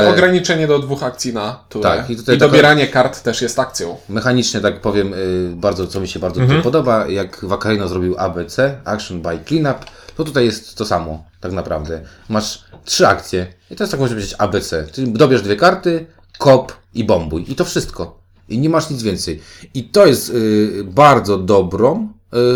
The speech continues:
Speaker 1: jakby wizytówką dla tej gry, dlatego że łyknięcie zasad, y, jest po prostu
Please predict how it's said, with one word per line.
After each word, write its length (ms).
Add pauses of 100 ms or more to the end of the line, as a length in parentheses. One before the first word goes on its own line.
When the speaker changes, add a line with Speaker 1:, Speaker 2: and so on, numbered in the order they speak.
(220)
Speaker 1:
jakby 580 (340)
wizytówką 640
dla 100
tej 180
gry, 340 (220)
dlatego 380
że 400 (140)
łyknięcie 540
zasad, 680 (400)
y, 40 (800)
jest 340
po 80
prostu 680